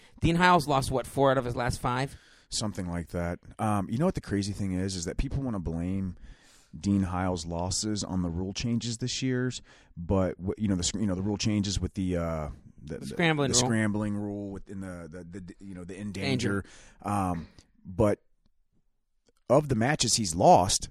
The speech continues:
Speaker 2: I haven't seen that be an issue to cause him to lose those
Speaker 1: Well, see,
Speaker 2: matches.
Speaker 1: here's where you're wrong, I think. I think that it's an issue because he's intelligent enough to know that he can't put himself in those positions anymore, and then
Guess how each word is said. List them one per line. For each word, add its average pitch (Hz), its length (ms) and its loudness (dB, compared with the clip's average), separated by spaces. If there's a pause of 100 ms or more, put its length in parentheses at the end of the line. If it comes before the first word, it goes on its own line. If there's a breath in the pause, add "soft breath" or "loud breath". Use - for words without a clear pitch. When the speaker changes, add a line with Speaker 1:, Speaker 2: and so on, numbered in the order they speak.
(100)
Speaker 2:
I 127 100 2
haven't 127 300 2
seen 165 240 0
that 104 180 -2 (240)
be 110 180 2
an 101 80 2
issue 110 440 2 (360)
to - 100 -4
cause 123 340 2
him 113 360 -2 (360)
to - 100 0
lose 117 260 4
those 98 180 2
Speaker 1:
Well, 90 100 -2
see, 131 40 0 (240)
Speaker 2:
matches. 175 100 2
Speaker 1:
here's 190 160 4
where 170 100 -2
you're 131 140 -4
wrong, 123 420 -2
I 104 120 -14
think. 110 460 -16 (580)
I 127 60 -8
think 151 300 -4
that 139 120 -4
it's 120 140 -8
an - 80 -10
issue 143 340 0
because 123 300 -6
he's 135 260 -6 (260 soft breath)
intelligent 135 640 0
enough 120 320 -4
to 117 80 -8
know 117 400 0 (220 soft breath)
that 123 100 -6
he 127 60 -8
can't - 280 -4
put 139 200 2
himself 131 360 0
in 135 60 -2
those 139 140 4
positions 135 440 -4
anymore, 135 480 0 (460 soft breath)
and 127 180 -2
then 120 220 -2